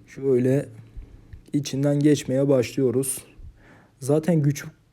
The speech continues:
boşalmasına karşı bağışık. L bir atsak da güç barı düşmeyecek. O yüzden dolayı L bir atmıyorum.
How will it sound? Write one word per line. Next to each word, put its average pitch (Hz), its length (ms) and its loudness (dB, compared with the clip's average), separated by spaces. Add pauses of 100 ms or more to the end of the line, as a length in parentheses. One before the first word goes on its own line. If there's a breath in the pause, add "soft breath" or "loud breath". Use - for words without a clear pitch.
(120)
boşalmasına 147 840 2
karşı 143 500 -4
bağışık. 135 480 2
L 131 280 0
bir 135 220 -2
atsak 135 420 -8
da 156 280 0
güç 135 380 -8
barı 139 360 -2
düşmeyecek. 131 640 -6
O 131 140 -4
yüzden 127 300 -4
dolayı 131 260 0
L 147 280 -2
bir 147 100 -2
atmıyorum. 139 600 -4